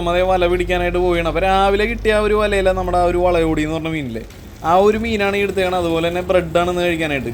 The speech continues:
ചോറ് വേണ്ടവർക്ക് കുറച്ച് രണ്ട് മൂന്ന് പേര് ചോറ് കഴിക്കണവരുണ്ട്. അപ്പോൾ അവർക്ക് ചോറുണ്ടാവട്ടെ, ബാക്കിയുള്ളവർക്ക് ബ്രെഡാണ്. ബ്രെഡും ആവിയേറ്റിയ ബ്രെഡും അതുപോലെ തന്നെ മീൻ കറിയുണ്ട്. അങ്ങനെ ദേ നമ്മുടെ ആ ഒരു വല പിടിച്ച് കയറ്റിക്കൊണ്ടിരിക്കണേണ് ഈ കാണുന്നത്. അപ്പോൾ ബോട്ട് കറങ്ങി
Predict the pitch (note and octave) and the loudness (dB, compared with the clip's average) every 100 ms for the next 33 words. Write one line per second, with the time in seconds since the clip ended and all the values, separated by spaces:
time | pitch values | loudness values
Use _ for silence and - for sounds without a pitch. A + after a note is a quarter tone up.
0 | B2+ D3+ D#3 F3 F#3+ G3 F#3+ G#3 - G3+ | -2 0 0 0 0 0 0 -4 -4 -4
1 | G3 A3 G#3+ G3 F3+ F3+ F#3 G#3 G#3 G#3 | -4 -4 -2 0 2 2 2 2 -2 0
2 | G#3+ G3+ G3 F#3+ F#3 F3+ E3 D#3 D#3 C#3+ | 0 2 0 0 -2 0 -2 0 -2 -2
3 | D3 F3+ E3+ E3+ D3 D#3 D3+ C3+ D3 D3 | -2 -2 -2 0 0 2 0 0 -2 -2
4 | D3 D#3 D#3+ C#3+ C#3 A2+ C3 C#3 D#3+ - | -4 -4 -4 -2 -4 -2 -4 0 -2 -2
5 | - D3 D3 D3 D#3 E3 E3+ E3 E3+ F#3+ | 0 2 4 2 0 -2 0 0 -2 -2
6 | D#3 C#3+ C#3+ D3+ E3 E3 C#3+ C3+ C3+ A#2 | 0 0 0 -2 -4 -2 -2 0 -2 -4
7 | G#2+ - - - - - F3+ G#3 A#3 B3 | -6 -8 -8 -8 -8 0 2 4 2 0
8 | A#3 A3+ A3 A3+ - G#3+ F#3 F3+ F#3 E3+ | 2 4 4 2 0 0 0 -2 -6 -8
9 | E3+ F3+ F3 D#3 D3 C#3+ D3 D3 D3 C#3+ | -6 -4 -4 -4 -6 -6 -4 -2 -2 0
10 | C#3 B2+ B2 C#3 D#3+ E3 E3+ E3 D#3+ - | 0 0 -2 0 2 2 2 2 2 2
11 | F#3 F#3+ F#3 E3+ | 2 4 2 2